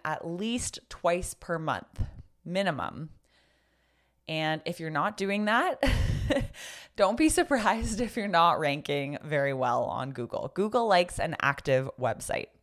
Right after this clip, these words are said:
Now, tip number three for improving your S E O, it piggybacks on your blog strategy.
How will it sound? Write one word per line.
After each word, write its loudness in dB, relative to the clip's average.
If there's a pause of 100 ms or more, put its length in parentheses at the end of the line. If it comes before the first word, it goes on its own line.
(1200)
Now, 4
tip 2
number 2
three -4
for -4
improving -4
your -2
S -2
E 0
O, 4
it 2
piggybacks 0
on -2
your -4
blog 2
strategy. -4